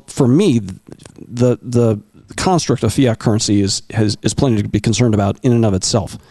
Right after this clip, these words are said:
Uh, but it also, we are headfirst into this economic crisis, and it's the second piece of your three steps. The economic crisis, the impact of inflation is real. Interest rates, the impact on consumers being able to afford,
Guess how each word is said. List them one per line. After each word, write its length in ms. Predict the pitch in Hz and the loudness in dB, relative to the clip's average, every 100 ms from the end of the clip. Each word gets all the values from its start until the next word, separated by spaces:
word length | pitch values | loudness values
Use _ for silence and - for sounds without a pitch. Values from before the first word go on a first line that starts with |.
| - - - - _ - | -20 -20 -20 -20 _ -2
Uh, 180 | 117 | 0
but 200 | 113 143 | 2 2
it 140 | 147 - | 2 2
also, 680 | 156 180 - 160 117 107 107 | 2 2 2 2 2 2 0
we 160 | 135 131 | 2 2
are 100 | 117 | 2
headfirst 680 | 113 - 160 - 127 104 123 | 0 0 -2 0 0 0 0
into 160 | 117 | 0
this 180 | 117 - | 0 -2
economic 360 | 117 117 104 98 | -2 0 0 0
crisis, 400 | - 107 - 113 | 0 -2 -2 -2
and 60 | 113 | -2
it's 120 | - | -2
the 100 | - | -2
second 400 | - 120 107 - - - _ | -2 0 -2 -4 -14 -20 _
piece 300 | - 131 - | 0 0 0
of 120 | 107 | -2
your 360 | 104 107 101 104 _ | 0 2 2 -2 _
three 280 | - - 123 | -8 0 0
steps. 520 | - - 95 - - - - - - - | 0 -2 -4 -4 -8 -10 -20 -20 -20 -4
The 160 | 131 135 | 0 2
economic 400 | 139 131 113 101 | 2 2 2 2
crisis, 380 | 107 - 101 - | 0 0 -4 -6
the 300 | - 120 127 | 0 0 2
impact 440 | 170 165 156 139 131 | 2 2 0 0 0
of 60 | |
inflation 460 | 113 - 117 - 104 | 0 2 0 2 0
is 120 | 113 | 0
real. 220 | 90 - - | -2 -4 -2
Interest 360 | 165 160 127 - | 0 2 0 0
rates, 360 | 85 - - - _ _ _ _ | -2 -4 -8 -10 _ _ _ _
the 160 | - 143 | -4 0
impact 400 | 143 - 135 - | 2 0 -2 0
on 180 | 127 117 | 0 0
consumers 520 | 117 104 - 143 110 | 0 -2 2 2 2
being 100 | 135 | 0
able 100 | 117 | 0
to 100 | 120 | 0
afford, 520 | 101 - 135 127 113 | -2 0 2 2 0